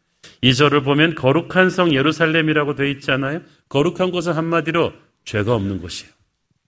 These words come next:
세상의 성들도 겉모습으로 보면 화려하고 장엄한 곳 많죠. 프랑스의 베르사유 궁전이나 영국의 버킹엄 궁전 얼마나 대단합니까마는,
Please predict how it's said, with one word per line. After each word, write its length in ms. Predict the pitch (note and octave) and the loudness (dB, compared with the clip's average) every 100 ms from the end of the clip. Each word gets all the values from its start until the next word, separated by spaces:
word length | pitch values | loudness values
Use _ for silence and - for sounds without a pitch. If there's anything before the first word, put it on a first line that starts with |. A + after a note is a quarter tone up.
| _ _ _ _ _ _ _ _ _ _ - | _ _ _ _ _ _ _ _ _ _ -6
세상의 440 | - D#3 F3 G3 | 0 2 2 0
성들도 800 | G3+ F3 E3 D#3+ E3 G3 D#3+ F2+ - _ _ _ _ _ _ _ _ _ _ _ - | 0 0 0 0 -2 0 0 -2 -8 _ _ _ _ _ _ _ _ _ _ _ -4
겉모습으로 580 | C3+ D3+ F#3 G3+ F#3+ F3 | 0 0 0 -2 -2 -2
보면 240 | E3+ D#3 | -2 -2
화려하고 580 | - F#3+ F#3 E3+ F3 E3+ | 0 2 2 2 0 -4
장엄한 520 | - G2+ A#2 C3+ D#3 | -6 -2 0 0 0
곳 100 | F3+ | -2
많죠. 680 | D3+ F2+ F#2 - C#3+ B2+ - _ _ _ _ _ _ | -2 -2 -4 -6 -6 -6 -12 _ _ _ _ _ _
프랑스의 480 | - C3+ C#3+ - C#3 | -2 -2 0 -4 -4
베르사유 600 | A2 G#2 A#2+ C3+ B2+ B2 | -2 -4 -4 -2 -2 -4
궁전이나 680 | A#2+ B2 C3 B2 A#2+ A#2+ F#2+ | -6 -4 -2 -2 -4 -4 -4
영국의 380 | A#2 B2+ C3 A2 | -4 -4 -4 -4
버킹엄 480 | G#2 G#2 C3 C3+ A#2 | -6 -6 -6 -6 -4
궁전 320 | B2+ B2+ A2+ | -4 -2 -4
얼마나 340 | F2+ G#2+ C#3+ | -4 -4 -6
대단합니까마는, 1160 | C#3+ G2 A#2+ C3 C3+ C#3+ C#3 A2+ C#3 E3 G2+ D#2 | -4 -4 -4 -4 -4 -6 -6 -4 -2 -2 -4 -8